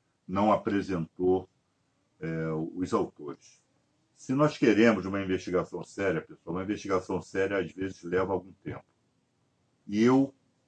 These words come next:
por incrível que pareça, ainda acredito no trabalho da Polícia Civil do Rio de Janeiro, que está à frente do caso Marielle. E uma interven-, e uma investigação bem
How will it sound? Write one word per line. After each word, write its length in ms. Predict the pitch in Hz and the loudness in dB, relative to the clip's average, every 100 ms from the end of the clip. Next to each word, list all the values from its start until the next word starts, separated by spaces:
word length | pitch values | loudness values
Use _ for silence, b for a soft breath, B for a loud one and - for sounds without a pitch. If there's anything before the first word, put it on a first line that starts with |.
| _ - | _ 0
por 140 | 123 | 2
incrível 640 | 123 - 123 147 175 156 131 | 2 0 2 4 6 4 4
que 160 | 127 | -4
pareça, 720 | - 92 80 85 92 - - - _ _ _ _ _ - | -4 -2 0 0 -2 -6 -20 -20 _ _ _ _ _ 0
ainda 480 | 101 98 117 120 | 2 4 2 4
acredito 880 | 120 117 101 78 90 101 98 _ 98 - _ _ _ | 2 0 -4 -6 -4 -6 -6 _ -20 -20 _ _ _
no 240 | 95 110 113 | -4 -2 0
trabalho 640 | 113 - 73 90 92 90 | 0 0 0 2 2 -2
da 200 | 82 107 | 0 0
Polícia 560 | - 98 90 113 107 113 | 0 -6 -2 0 0 -6
Civil 500 | - 90 78 98 98 | -6 -8 -4 -6 -6
do 120 | 82 | -8
Rio 220 | 78 87 | -8 -8
de 100 | 78 | -6
Janeiro, 440 | 80 71 80 90 - | -10 -8 -10 -12 -14
que 100 | 80 | -20
está 260 | - 92 | -4 -2
à 40 | 87 | -2
frente 440 | - 82 87 87 _ _ _ _ _ | -4 -10 -8 -10 _ _ _ _ _
do 140 | 95 | -14
caso 360 | - 92 90 95 | -2 0 0 -2
Marielle. 440 | 92 95 73 65 - _ _ _ _ _ _ _ _ _ _ _ _ _ | -4 -2 -4 -8 -16 _ _ _ _ _ _ _ _ _ _ _ _ _
E 80 | 160 | 0
uma 160 | 180 185 | 4 2
interven-, 500 | - 131 113 104 - | 2 2 4 2 0
e 80 | 110 | -4
uma 440 | 101 110 101 92 92 | -2 0 2 0 0
investigação 680 | 107 101 98 92 - 90 | 0 -2 0 -4 -4 -8
bem 140 | 82 | -8